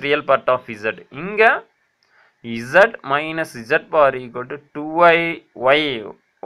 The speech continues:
Y means imaginary part of Z. இப்படி ஞாபகம், இப்படி இதை வந்து இப்படி மாத்தி எழுதலாம்னு தெரிஞ்சுக்குங்க. ஏன்னா நம்ம யூஸ் பண்ணுவோம். ஓகேங்களா? கழிக்கும் போது I வருங்க. டூ டைம்ஸ் இமேஜினரி பார்ட் கிடைக்கும். அதுக்கு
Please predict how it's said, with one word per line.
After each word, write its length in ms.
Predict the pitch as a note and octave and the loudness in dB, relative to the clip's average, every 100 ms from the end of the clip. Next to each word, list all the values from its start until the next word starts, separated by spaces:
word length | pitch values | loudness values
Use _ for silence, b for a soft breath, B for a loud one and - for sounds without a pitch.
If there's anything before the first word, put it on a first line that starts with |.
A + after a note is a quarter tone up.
| C#3 | -4
Y 40 | E3 E3 | -4 -4
means 240 | G3 B3 C3+ B2 | -6 -8 -10 -2
imaginary 580 | C3+ C#3+ D3+ D3 C#3 C#3 | 4 4 2 -2 -4 -4
part 220 | B2+ A#2 - | -4 -4 -2
of 100 | B2+ - A2+ A2+ | -2 -4 -12 2
Z. 180 | C#3+ A#2+ | 2 2
இப்படி 140 | A2+ A2 | -4 -2
ஞாபகம், 260 | A#2 D#3+ D3+ | 0 2 0
இப்படி 140 | C3+ B2+ | -6 -6
இதை 100 | B2 B2 | -2 0
வந்து 140 | E3+ F3 | -2 -4
இப்படி 140 | C#3+ C3 | -2 2
மாத்தி 280 | D#3+ E3 D#3 | 2 2 0
எழுதலாம்னு 400 | C#3+ D3 F#3 C#3 | 2 2 2 -2
தெரிஞ்சுக்குங்க. 420 | C#3+ C#3 B2 G2+ - _ b b | -6 -8 -10 -12 -16 _ b b
ஏன்னா 140 | C#3+ E3+ | -2 2
நம்ம 140 | D#3+ D3 | 2 0
யூஸ் 160 | F#3 G3+ G3+ | -4 -4 -4
பண்ணுவோம். 380 | F3+ D3+ A2 - _ - C#3+ | -2 0 0 -2 _ -12 -8
ஓகேங்களா? 420 | D3+ E3+ E3+ E3 D#3 B2 F#2 _ b b b b B2 | -6 -2 4 6 6 2 -4 _ b b b b 2
கழிக்கும் 420 | C3+ F#3 F#3+ F#3+ | 2 0 -6 0
போது 240 | F3 G3 A3+ D#4+ - A#2+ | 4 4 4 2 4 2
I 80 | C#3+ E3+ E3 | 2 -2 2
வருங்க. 300 | D#3 D#3 D#3 G3+ C4+ - - _ | 4 2 0 0 -2 -6 -16 _
டூ 100 | C#3+ D#3+ E3+ F3 | -10 -8 0 2
டைம்ஸ் 320 | F3+ G3+ F3+ D3 | 2 0 -6 -2
இமேஜினரி 460 | C#3+ C#3+ C#3+ C3+ B2 | 0 0 -4 -6 2
பார்ட் 180 | A#2+ - - | 2 2 -4
கிடைக்கும். 400 | A#2 A2 C3 C3+ | -4 -4 -4 0
அதுக்கு 220 | A2+ A#2 | -2 -4